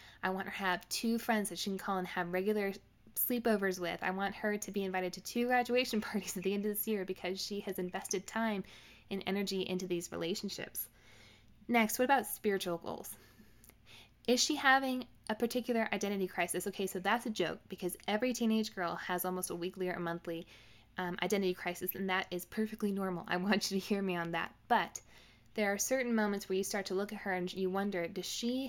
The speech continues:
have a clue how valuable she is? Does she know that she is a daughter of the creator of the universe and that he has his hand on her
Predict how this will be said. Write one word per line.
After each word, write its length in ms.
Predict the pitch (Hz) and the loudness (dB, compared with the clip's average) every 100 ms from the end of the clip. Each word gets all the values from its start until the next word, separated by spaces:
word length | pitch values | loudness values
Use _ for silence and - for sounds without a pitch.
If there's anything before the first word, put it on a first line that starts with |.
| - | -4
have 160 | 202 180 | -2 -2
a 60 | |
clue 460 | 160 - 220 208 190 | -6 -6 0 2 2
how 420 | - - 170 170 - - - - | 0 -4 -4 -4 -8 -20 -20 -10
valuable 640 | 175 180 180 180 175 156 | -2 2 2 2 -2 -4
she 240 | - - - | -4 -6 -8
is? 300 | - - - - - - | -10 -8 -8 -10 -20 -4
Does 180 | 196 196 | -2 -2
she 160 | - | -2
know 160 | 262 240 | 0 2
that 120 | 220 | 0
she 200 | - 220 | 0 2
is 80 | 196 | 2
a 60 | 185 | 2
daughter 360 | 190 214 226 | 0 2 0
of 300 | - 175 180 | -2 -4 -8
the 120 | - | -10
creator 600 | - - 196 196 208 247 | -10 -8 -2 2 4 4
of 160 | 254 180 | 2 0
the 100 | 165 | -2
universe 600 | 170 170 202 214 247 240 | -2 -2 -2 0 0 -2
and 100 | 202 | -4
that 100 | 196 | -6
he 240 | 190 208 | -6 -6
has 260 | 202 185 180 | -4 -4 -6
his 160 | - - | -6 -8
hand 340 | - 196 208 | -6 -4 -2
on 120 | 208 208 | -2 -2
her 260 | 208 202 | -4 -4